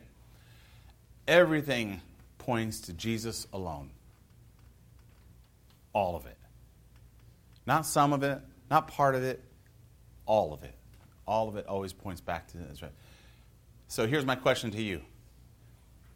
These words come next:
And I'm gonna leave it with you 'cause I, it's, it's way too personal a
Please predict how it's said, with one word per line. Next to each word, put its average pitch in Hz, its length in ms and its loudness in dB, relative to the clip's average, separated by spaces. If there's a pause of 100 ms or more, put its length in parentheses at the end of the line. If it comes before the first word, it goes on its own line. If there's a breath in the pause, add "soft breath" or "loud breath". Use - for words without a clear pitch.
(260)
And 110 100 0
I'm 110 80 -2
gonna 107 140 -2
leave 127 160 0
it 131 100 -2
with 123 240 -2
you 120 120 -2
'cause 101 220 -10
I, 104 280 -4 (180)
it's, - 300 -14
it's 95 240 -12
way 107 180 0
too 117 160 -8
personal 101 560 -6 (320)
a 90 80 -6